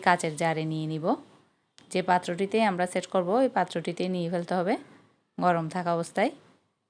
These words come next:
এখন আমি সবগুলোকে এই কাচের জারে নিয়ে নিচ্ছি। ফ্রিজে রাখতে হবে না, বাইরে রুম টেম্পারেচারে ফ্যানের নিচে রেখে দিলেই এটি সেট হয়ে যাবে। ঢাকনাটা না দিয়ে এটাকে খোলা অবস্থাতে রেখে কিছু কয়েক ঘন্টা রেখে দিলে এটা সেট হয়ে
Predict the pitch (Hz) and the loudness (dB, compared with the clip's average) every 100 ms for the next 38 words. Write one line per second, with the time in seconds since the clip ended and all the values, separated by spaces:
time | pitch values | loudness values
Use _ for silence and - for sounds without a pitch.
0 | - 185 208 196 185 254 190 - 180 175 | -8 -2 0 2 0 -2 -4 -6 -6 -4
1 | 214 277 254 185 175 170 170 160 165 160 | -2 -2 -2 -2 -2 -2 -2 -2 -2 -2
2 | 160 160 160 - 240 285 - _ _ _ | -4 -4 -6 -4 -2 -2 -6 _ _ _
3 | _ _ _ _ - 202 196 220 220 - | _ _ _ _ -2 0 2 6 6 6
4 | 226 214 214 240 285 220 190 196 196 175 | 2 4 4 4 4 4 4 4 0 0
5 | 175 170 170 170 185 269 349 - - 196 | -2 -2 -2 0 2 2 -2 -12 0 0
6 | 190 180 196 180 170 180 170 185 175 175 | 2 -2 -2 0 0 -2 -2 -2 -2 -4
7 | 175 175 - 175 170 170 185 233 196 180 | -4 -4 -2 -2 0 0 0 0 0 0
8 | 180 170 - - 180 170 160 156 175 233 | -2 -6 -8 -2 0 0 -2 -4 -2 -2
9 | 202 165 214 - 196 185 180 180 175 180 | -2 -4 -4 -2 0 2 0 -4 -4 -4
10 | 180 175 - 247 - - _ _ - - | -2 -2 -2 -4 -4 -20 _ _ -10 -2
11 | 180 170 165 175 175 170 165 170 185 214 | 0 0 0 -2 0 0 -2 -4 -2 -2
12 | 180 180 175 185 165 | -2 -2 -4 -2 -2